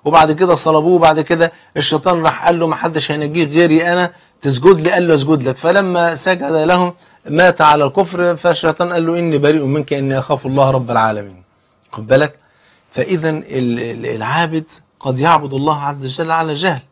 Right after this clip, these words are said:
ممكن عابد كده يقفل على نفسه وما عندوش علم، ويقول لك: "اعبد ربنا بقى كده وعايز اكتر بقى من الصلاة على قد ما اقدر"، واخد بالك، "وكتر من الذكر على قد ما اقدر". طيب هيكتر من الصلاة ازاي؟ يقول لك: "يعني الظهر قد ايه مثلا؟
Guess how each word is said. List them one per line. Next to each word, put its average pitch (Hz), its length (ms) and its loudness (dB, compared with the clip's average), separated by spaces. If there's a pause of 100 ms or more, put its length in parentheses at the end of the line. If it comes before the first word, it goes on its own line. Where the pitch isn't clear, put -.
(380)
ممكن 147 340 -6
عابد 139 340 2
كده 151 320 0 (560)
يقفل 151 320 4
على 127 200 0
نفسه 160 260 -4
وما 156 100 -2
عندوش 185 280 -2
علم، 170 280 -4 (540)
ويقول 175 240 4
لك: 165 180 2
"اعبد 143 260 2
ربنا 131 300 0
بقى 160 180 -4
كده 147 220 0
وعايز 139 400 -2
اكتر 147 520 -2
بقى 143 160 -2
من 131 60 -6
الصلاة 143 320 0
على 127 160 0
قد 127 180 -4
ما 139 100 0
اقدر"، 131 300 -2 (260)
واخد 120 200 -10
بالك، 139 240 4
"وكتر 143 380 -2
من 127 380 -2
الذكر 127 440 -2
على 123 180 -2
قد 139 180 -2
ما 139 100 2
اقدر". 131 280 0 (280)
طيب 143 260 4 (540)
هيكتر 165 400 0
من 160 100 0
الصلاة 160 300 0
ازاي؟ 143 200 0
يقول 175 120 0
لك: 165 140 0
"يعني 160 220 -2
الظهر 170 320 0
قد 147 180 2
ايه 151 80 0
مثلا؟ 131 360 -6